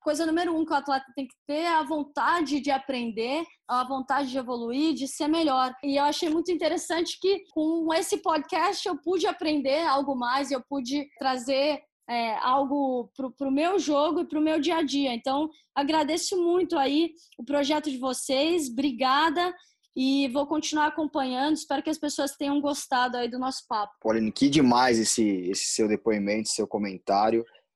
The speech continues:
Speaker 2: É, e só mostra o porquê foi uma honra, como o Rafa falou, e um privilégio ter você conosco, que não é um, né, uma,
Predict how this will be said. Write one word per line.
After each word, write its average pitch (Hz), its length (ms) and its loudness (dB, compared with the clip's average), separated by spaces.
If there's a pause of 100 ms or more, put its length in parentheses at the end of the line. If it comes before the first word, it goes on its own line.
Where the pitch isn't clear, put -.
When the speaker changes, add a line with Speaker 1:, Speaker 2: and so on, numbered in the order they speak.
Speaker 2:
É, 101 140 2
e 104 60 2
só 120 200 0
mostra 127 440 2
o - 80 -4
porquê 143 420 0
foi 135 220 2
uma 120 260 2
honra, 123 320 0
como 117 220 -4
o - 20 -8
Rafa 113 240 -4
falou, 110 280 0
e 123 60 0
um 123 100 -2
privilégio 113 600 0
ter 120 100 0
você 110 300 -2
conosco, 110 720 -2 (380)
que 131 100 -4
não 117 240 2
é 131 140 6
um, 135 320 2 (280)
né, 123 160 0
uma, 131 380 2